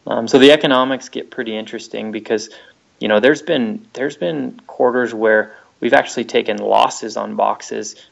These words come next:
but we've thought, "Okay, we want to, we want to make this box,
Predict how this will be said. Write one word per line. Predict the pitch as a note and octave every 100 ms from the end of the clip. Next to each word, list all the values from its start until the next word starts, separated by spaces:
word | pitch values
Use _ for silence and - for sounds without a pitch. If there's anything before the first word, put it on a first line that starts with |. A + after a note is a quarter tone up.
| _
but | -
we've | A2+ A2
thought, | - A2+ G#2+ G#2 - -
"Okay, | - A2+ G#2+
we | A2+
want | A2 A#2+ A#2+
to, | A#2+ A2+ G#2+ - _ _ _ _ _ _ _ _ _ -
we | A2+
want | A#2+ C3 -
to | B2+
make | A#2 A#2 A2
this | A2+ A2+
box, | - - A2 G#2+ G#2+ - - -